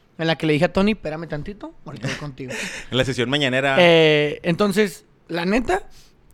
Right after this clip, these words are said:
Speaker 1: sí, güey. Cada vez que vengo aquí y cada vez que platico con alguien, es,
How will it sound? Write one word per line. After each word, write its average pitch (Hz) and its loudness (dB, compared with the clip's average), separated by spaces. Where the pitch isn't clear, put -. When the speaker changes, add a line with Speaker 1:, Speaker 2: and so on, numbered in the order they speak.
Speaker 1:
sí, 233 -2
güey. 160 0
Cada 240 0
vez 285 0
que 311 2
vengo 294 2
aquí 302 -4
y 170 -10
cada 196 2
vez 247 4
que 294 -4
platico 208 -2
con 220 4
alguien, 247 2
es, 185 2